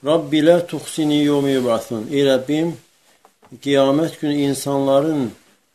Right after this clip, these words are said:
diriləcəyi gün məni rüsva etmə. "Yevme la yenfe'u malun ve la benun illa men etallaha bi kalbin selim." O günkü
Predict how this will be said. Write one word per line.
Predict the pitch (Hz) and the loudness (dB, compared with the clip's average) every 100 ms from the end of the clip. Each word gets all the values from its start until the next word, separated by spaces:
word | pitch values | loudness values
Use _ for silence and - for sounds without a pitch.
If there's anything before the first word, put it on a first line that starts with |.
| _ | _
diriləcəyi | 143 135 143 139 139 143 156 | -6 -2 0 0 2 2 0
gün | 139 151 156 160 131 _ - | 0 -2 0 -2 -6 _ -8
məni | 135 147 | -2 0
rüsva | 139 - 143 | -2 -2 -2
etmə. | 127 - 110 101 - _ _ _ _ _ _ _ _ | -2 -2 -8 -8 -14 _ _ _ _ _ _ _ _
"Yevme | 143 156 151 139 | -2 0 2 2
la | 143 | 4
yenfe'u | 143 160 156 156 143 | 4 0 -2 0 0
malun | 139 151 156 151 147 139 | 2 0 0 0 0 2
ve | |
la | 135 127 | 2 2
benun | 131 135 156 165 151 _ _ - | 0 -2 -2 -2 -4 _ _ -6
illa | 160 160 151 143 | 0 2 4 4
men | 143 139 127 | 2 -2 -6
etallaha | - 135 135 147 147 139 | -4 -2 0 2 2 0
bi | |
kalbin | 135 143 135 131 | -2 0 0 -2
selim." | 123 127 120 110 101 _ _ _ - | -2 -2 -2 -2 -8 _ _ _ -10
O | 151 | -6
günkü | 147 143 135 151 156 165 151 | -2 -2 -2 -2 0 0 -2